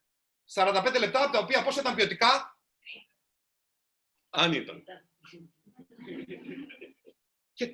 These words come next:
κα-, ψάχνουμε τον, να ερωτευτούμε για να συνάψουμε σχέση και στο κομμάτι της δουλειάς μας έχουν επίσης οι γνωστικοί και σόφρονες,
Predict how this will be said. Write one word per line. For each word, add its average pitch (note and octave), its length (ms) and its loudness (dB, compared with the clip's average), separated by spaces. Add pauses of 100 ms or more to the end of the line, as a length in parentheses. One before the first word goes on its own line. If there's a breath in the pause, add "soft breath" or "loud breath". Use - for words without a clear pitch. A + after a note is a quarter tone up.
(280)
κα-, - 520 -4
ψάχνουμε C#4+ 580 0
τον, G#3+ 380 -4
να G3 160 0
ερωτευτούμε G#3+ 680 4
για G#3 140 6
να F#3 100 2
συνάψουμε F3 440 -2
σχέση D4+ 680 -2 (260)
και - 120 -16
στο G3 120 -12
κομμάτι A3+ 260 -2
της F3+ 100 -14
δουλειάς A3 480 -4 (220)
μας F#3 240 0
έχουν B3+ 220 4
επίσης B3 420 2
οι A#3+ 60 -4
γνωστικοί A#3 440 -6
και A#3+ 100 -2
σόφρονες, G#2 680 2